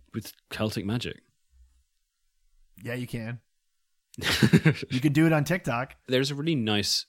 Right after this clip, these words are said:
Speaker 1: match with this because one of my favorite posts of British internet of all time is the Sick of the Moon post.
Speaker 2: Please, please, please do it because I, I think it's fantastic.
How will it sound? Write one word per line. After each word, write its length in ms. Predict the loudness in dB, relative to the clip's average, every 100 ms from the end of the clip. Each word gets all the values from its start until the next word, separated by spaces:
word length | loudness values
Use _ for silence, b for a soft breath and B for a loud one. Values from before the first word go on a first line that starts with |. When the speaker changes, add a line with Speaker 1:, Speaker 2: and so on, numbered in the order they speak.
| -6
Speaker 1:
match 400 | 0 0 0 -6
with 160 | -10 -6
this 260 | -6 -6
because 500 | -12 -8 -6 -4 -6 _ _ _ -10
one 140 | -2 -2
of 120 | 0
my 100 | -4
favorite 600 | -4 0 0 0 -4 -6 _ _ _ _ _ _ -6
posts 400 | -2 -2 -4 -10
of 300 | -12 -14 -20 _
British 320 | -6 -4 -4 -6
internet 320 | -8 -10 -10
of 80 | -10
all 160 | -10
time 420 | -10 -10 -10 -14 -14
is 420 | -14 -12 -12 -14 _ -14
the 160 | -10
Sick 300 | -6 -4 -4
of 100 | -6
the 80 | -8
Moon 460 | -4 -4 -4 -8 -16 -14
post. 400 | -12 -12 -16 -18 _ _ _ _ _ -10
Speaker 2:
Please, 420 | 0 2 0 -4 -6
please, 360 | 0 0 -2 -8 -4
please 260 | 0 0
do 160 | -2 -8
it 100 | -8
because 240 | -6 -2
I, 220 | 0 -2 -2
I 120 | -4
think 220 | -4 -6
it's 120 | -8
fantastic. 560 | -10 -14 -14 -20 -20